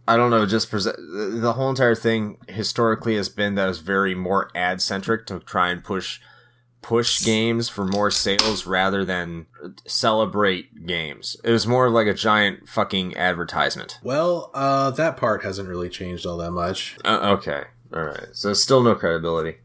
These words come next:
Speaker 1: All
Speaker 2: Yeah,
Speaker 1: right.
Speaker 2: not really.
Speaker 1: Continue.
Speaker 2: Um, I mean, there were a couple of cool things that came out of it. I mean, like, the reveal of Psychonauts two is fucking amazing.
Speaker 1: Uh, yeah.
Speaker 2: <sighs> You haven't played
Speaker 1: That would be
Speaker 2: Psychonauts,
Speaker 1: good.
Speaker 2: have you?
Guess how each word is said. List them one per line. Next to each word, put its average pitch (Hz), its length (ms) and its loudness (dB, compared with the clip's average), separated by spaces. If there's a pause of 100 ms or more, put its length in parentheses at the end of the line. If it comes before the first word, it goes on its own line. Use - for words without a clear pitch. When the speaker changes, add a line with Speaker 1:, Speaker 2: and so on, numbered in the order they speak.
Speaker 1:
All 135 100 -2
Speaker 2:
Yeah, 139 140 0
Speaker 1:
right. 160 80 0
Speaker 2:
not 165 160 -2
really. 117 360 0
Speaker 1:
Continue. 120 400 0
Speaker 2:
Um, 151 400 2
I 151 40 -4
mean, 170 180 0
there 196 140 0
were 202 160 2
a 156 40 -2
couple 160 300 -2
of 117 100 0
cool 107 220 -2
things 117 280 -4
that 98 80 -4
came 98 220 -6
out 123 160 2
of 92 100 0
it. 107 320 0 (120)
I 113 60 -4
mean, 107 180 2
like, 101 160 2
the 110 80 0
reveal 107 420 4
of 98 100 2
Psychonauts 104 640 0
two 117 280 2
is 90 140 -4
fucking 98 280 -2
amazing. 95 720 -2 (140)
Speaker 1:
Uh, 85 320 -4
yeah. 90 640 0
Speaker 2:
<sighs> - 40 -10 (800)
You 123 140 0
haven't 110 200 0
played 101 300 0
Speaker 1:
That 101 260 2
would 107 120 -2
be 101 80 -2
Speaker 2:
Psychonauts, 85 80 -6
Speaker 1:
good. 82 180 -2
Speaker 2:
have 98 100 -6
you? 90 200 -12